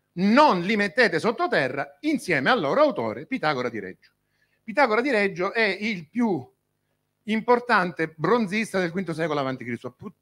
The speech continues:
purtroppo studiato da una tedesca che è riuscito a non capire niente e noi non studiamo nemmeno all'università Pitagora di Reggio.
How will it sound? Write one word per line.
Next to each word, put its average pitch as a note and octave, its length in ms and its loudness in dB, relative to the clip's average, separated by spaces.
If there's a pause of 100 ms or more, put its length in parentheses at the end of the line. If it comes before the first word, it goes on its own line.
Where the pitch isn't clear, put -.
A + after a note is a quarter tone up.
(140)
purtroppo A3+ 580 2
studiato F#3+ 520 0
da D#3 100 -4
una E3+ 160 -2
tedesca F3+ 580 -2 (220)
che G#3 140 2
è G#3 40 4
riuscito F#3 800 -4
a E3+ 100 -4
non G3 200 0
capire F#3+ 340 0
niente B2 460 -2
e B3+ 100 0
noi F3 400 -2 (320)
non A3+ 220 4
studiamo D#3+ 640 0
nemmeno G3 380 2
all'università F#3 760 -2 (160)
Pitagora D3 460 -2
di A2+ 80 -8
Reggio. F#2 320 -12